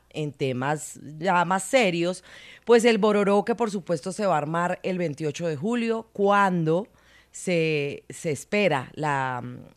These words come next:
la resolución del caso del expresidente Uribe, y es que me cuentan altas fuentes que en Palo Quemao ya tienen listo el dispositivo de seguridad y que posiblemente lo están alistando para una condena al presidente Uribe.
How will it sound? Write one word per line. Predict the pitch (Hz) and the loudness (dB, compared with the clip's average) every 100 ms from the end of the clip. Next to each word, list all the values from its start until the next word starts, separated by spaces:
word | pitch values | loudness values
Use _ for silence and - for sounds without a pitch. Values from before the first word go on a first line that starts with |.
| - | -6
la | 151 143 | -4 -2
resolución | 143 147 139 127 196 | -4 -4 -6 -4 -2
del | 170 151 | -2 -4
caso | - 143 135 170 | -2 -2 -2 -2
del | 170 170 160 | 0 0 -2
expresidente | 147 - 143 135 147 131 165 | -6 -8 -10 -8 -8 -8 -6
Uribe, | 160 160 | -4 -4
y | 151 156 | -2 -4
es | 156 - | -6 -6
que | 185 185 | -6 -6
me | 190 180 170 | -4 -4 -4
cuentan | - 208 202 180 170 165 | -6 -4 -4 -6 -6 -4
altas | 139 139 156 | -6 -6 -8
fuentes | - 165 156 170 - | -8 -8 -8 -10 -10
que | - 165 | -6 -4
en | 151 147 143 - | -2 -4 -8 -4
Palo | 160 160 170 | -2 -2 -4
Quemao | 196 185 170 156 160 165 - - - _ | -4 -4 -2 -2 -2 -6 -16 -20 -20 _
ya | 143 190 180 | 0 0 0
tienen | - 220 220 220 220 | -2 0 0 0 0
listo | 220 220 - 220 | -2 -4 -2 -2
el | 196 | -2
dispositivo | 208 - 185 160 143 160 160 | -6 -6 -8 -6 -8 -4 -2
de | 196 202 | 0 -2
seguridad | 180 147 143 143 127 120 165 254 _ _ _ _ _ _ _ _ _ - - | -4 -6 -6 -6 -6 -4 -4 -6 _ _ _ _ _ _ _ _ _ -20 -6
y | 220 254 269 - - | -2 -2 -2 -12 -8
que | 208 175 156 143 - _ - | 0 2 2 -2 -6 _ -8
posiblemente | 147 - 226 254 240 175 151 196 208 | -6 -4 -2 -2 0 -2 -2 -4 -4
lo | 185 151 | 0 0
están | - 165 | 0 -2
alistando | 170 196 143 - 185 233 254 | 0 -2 -4 0 0 0 -4
para | - 208 185 214 - | 2 4 4 0 -4
una | 135 127 | -6 -6
condena | - 156 135 131 135 156 | -6 -6 -4 -4 -4 -6
al | - 156 | -6 -8
presidente | - 135 135 120 110 139 | -8 -12 -10 -12 -10 -8
Uribe. | 147 202 135 92 | -4 -2 -4 -8